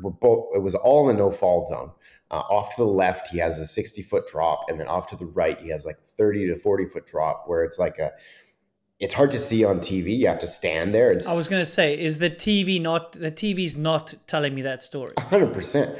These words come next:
Speaker 2: There's no
Speaker 1: Like,
Speaker 2: way.
Speaker 1: like, for
Speaker 2: Yeah, it's
Speaker 1: instance,
Speaker 2: not.
Speaker 1: most people wouldn't even walk down onto the rock rolls to get to his drop. It, like, it's, like, a super technical feature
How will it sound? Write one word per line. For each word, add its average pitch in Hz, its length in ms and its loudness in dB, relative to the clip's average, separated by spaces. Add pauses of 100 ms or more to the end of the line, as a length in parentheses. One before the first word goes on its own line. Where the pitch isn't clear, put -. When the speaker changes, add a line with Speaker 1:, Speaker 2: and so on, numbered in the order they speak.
Speaker 2:
There's 143 140 -10
no 151 140 -2
Speaker 1:
Like, 120 200 4
Speaker 2:
way. - 140 -10 (160)
Speaker 1:
like, 113 120 2
for 147 120 4
Speaker 2:
Yeah, 143 60 6
it's 143 100 0
Speaker 1:
instance, 107 120 0
Speaker 2:
not. 104 200 -2
Speaker 1:
most 147 460 4
people 156 600 0 (160)
wouldn't 143 460 2
even 117 340 2
walk 101 380 4
down 101 600 2 (400)
onto 117 380 2
the 98 120 -2
rock 104 440 2
rolls 90 680 0 (500)
to - 120 0
get - 380 0
to 110 100 -2
his 92 280 0
drop. 85 520 0 (460)
It, 104 200 -2
like, - 380 0
it's, 110 180 2 (140)
like, 104 140 2
a 98 100 0
super 147 320 -2
technical 123 500 -2
feature 95 640 0